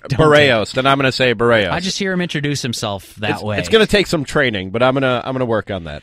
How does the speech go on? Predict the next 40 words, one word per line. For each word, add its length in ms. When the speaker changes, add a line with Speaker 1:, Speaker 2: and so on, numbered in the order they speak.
Speaker 1:
I'll 120
Speaker 2:
So, 80
Speaker 1:
call 180
him 80
Barrios. 420
Speaker 2:
your 360
guy, 680
Speaker 1:
Mm-hmm. 140
Speaker 2:
J 340
O 440
Barrios, 680
Speaker 1:
<laughs> 100
Speaker 2:
is, 960
uh, 340
he 120
was 160
a 60
worthy 280
All-Star 340
last 320
year. 120
People 320
got 580
a 40
little 260
bit 180
mad 300
at 80
the 80
selection 400
process. 380
They 60
said 220
Rosario 500
had 180
an 80
All-Star 400
type 240
season. 500
Barrios, 680